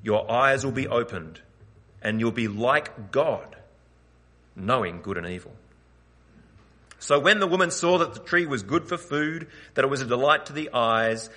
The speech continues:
and that the tree was to be desired to make one wise, she took of its fruit and ate. And she also gave some to her husband who was with her, and he ate."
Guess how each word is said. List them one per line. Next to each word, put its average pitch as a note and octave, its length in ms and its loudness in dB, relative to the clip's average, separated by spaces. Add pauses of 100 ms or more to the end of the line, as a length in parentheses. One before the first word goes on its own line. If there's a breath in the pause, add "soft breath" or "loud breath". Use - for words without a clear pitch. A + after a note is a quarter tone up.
(180 loud breath)
and A#2 140 2
that A#2 80 -2
the C3 80 -8
tree F3 280 0
was D3+ 160 -2
to C#3+ 100 -10
be C3+ 120 -6
desired C#3+ 560 4
to C3 60 -8
make C3+ 200 0
one C#3 180 0
wise, B2 640 2 (720 soft breath)
she A2 200 -8
took C#3 160 -8
of C#3+ 80 -4
its C#3 140 -4
fruit F#2+ 280 -8
and G#2+ 100 -8 (120)
ate. - 240 -14 (1200)
And F#2+ 100 -6
she - 100 -8
also A2 260 0
gave G2+ 220 4
some G#2+ 160 -2
to A2+ 100 0
her A#2+ 60 4
husband G2 380 0
who G2 80 -6
was F#2+ 140 -8
with E2+ 180 -12
her, D#2 240 -12 (880)
and D#2+ 160 -14
he F2+ 160 -8
ate." - 380 -18